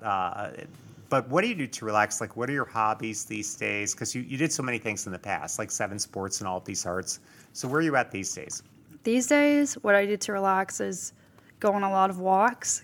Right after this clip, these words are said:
Speaker 2: 'cause that is just kind of what my body can handle right now. Going on a lot
Speaker 1: Okay.
Speaker 2: of walks, doing Pilates, um, over social media, or over, over Lent, I gave up social media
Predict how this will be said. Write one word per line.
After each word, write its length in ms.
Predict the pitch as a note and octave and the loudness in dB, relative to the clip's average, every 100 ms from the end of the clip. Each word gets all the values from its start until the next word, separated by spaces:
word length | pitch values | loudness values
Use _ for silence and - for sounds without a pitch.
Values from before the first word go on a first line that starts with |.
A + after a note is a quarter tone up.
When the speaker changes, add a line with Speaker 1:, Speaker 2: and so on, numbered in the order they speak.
| - | -4
Speaker 2:
'cause 100 | G3 | 2
that 240 | G3 G3+ | 4 4
is 100 | F#3+ | 0
just 180 | - F3+ | -4 -6
kind 220 | - G3 | 0 0
of 60 | F#3+ | 2
what 260 | G3 - | 0 0
my 160 | G3+ G3 | -2 0
body 280 | F#3 F#3+ F#3+ | 2 2 2
can 160 | G#3 G3+ | -4 -4
handle 300 | G3+ G#3 G#3+ | -2 2 4
right 160 | G#3+ | 4
now. 320 | G#3+ G#3+ G#3+ | 2 2 0
Going 180 | G#3+ G#3 | 0 0
on 40 | G3+ | 2
a 20 | |
lot 80 | G3+ | 2
Speaker 1:
Okay. 60 | G3 | 4
Speaker 2:
of 60 | |
walks, 480 | A3+ C#4+ C#4+ - - - - - - - | 8 8 6 0 -8 -10 -20 -20 -10 -2
doing 220 | G#3 G3 | 0 0
Pilates, 840 | - G3 G3+ G3+ G#3 G#3 G3+ - - - | 0 4 6 6 4 2 0 -4 -4 2
um, 260 | G3+ F#3+ - | 4 2 0
over 180 | G#3 A3 | -2 0
social 320 | A#3+ - G3 | 0 0 -4
media, 640 | G3+ G#3+ G#3+ G#3+ G#3+ A3 - | 0 2 4 4 2 0 4
or 200 | A3 G3+ | 6 8
over, 360 | A3+ A3+ A#3 A3 - | 6 6 6 4 6
over 300 | A3+ A#3 A3+ | 6 6 4
Lent, 400 | G3+ G3+ F#3 G#3+ | 4 0 0 -2
I 80 | |
gave 180 | G3+ G3+ | 0 0
up 160 | G#3 G3 | 0 0
social 260 | G#3 G3 | -2 0
media 480 | G3 F#3+ G3 G3+ G#3 | -2 0 4 4 2